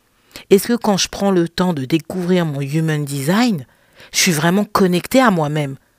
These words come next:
ou alors je le survole ? Ça aussi, c'est des questions qu'il faut se poser, qui sont importantes en mon sens. En tout cas, il faut savoir que, je le redis,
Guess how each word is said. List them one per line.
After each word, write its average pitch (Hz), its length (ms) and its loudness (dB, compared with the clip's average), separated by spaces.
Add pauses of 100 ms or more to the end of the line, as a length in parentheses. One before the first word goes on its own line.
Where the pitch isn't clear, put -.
(320)
ou 160 100 2
alors 156 220 2
je 156 140 -2
le 147 100 0
survole ? 175 640 -2 (720)
Ça - 200 2
aussi, 175 280 -2
c'est 190 100 0
des 151 140 -4
questions 151 400 -6
qu'il 170 160 -6
faut 135 180 -8
se - 80 -4
poser, 117 380 -8 (440)
qui 190 120 0
sont 240 240 2
importantes 180 680 -4 (400)
en 139 120 -6
mon 139 160 -6
sens. - 520 -8 (1300)
En 165 80 -8
tout - 120 -14
cas, 220 100 2
il 220 40 -4
faut 175 120 -6
savoir 160 260 -2
que, 147 160 -2 (400)
je - 160 -6
le 143 60 -2
redis, 147 340 -2